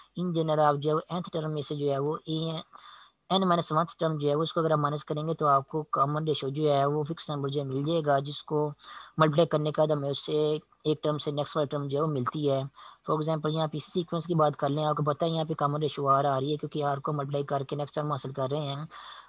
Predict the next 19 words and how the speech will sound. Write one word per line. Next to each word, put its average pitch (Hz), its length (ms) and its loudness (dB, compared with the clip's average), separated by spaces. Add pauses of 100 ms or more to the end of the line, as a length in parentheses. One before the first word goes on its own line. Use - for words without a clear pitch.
(120)
अगर 175 160 4
आपको 170 240 6
ये 170 180 0
ना 156 180 4
पता 175 260 2
हो 160 240 6
कि 160 80 -6
किस 156 160 -8
sequence 160 360 -6
में 165 80 -4
ये 156 60 0
फिक्स 165 280 -6
number 151 260 0
जो 147 160 0
है 143 60 2
वो 147 160 0
कौन 147 220 -6
सा 165 160 2
है, 147 220 2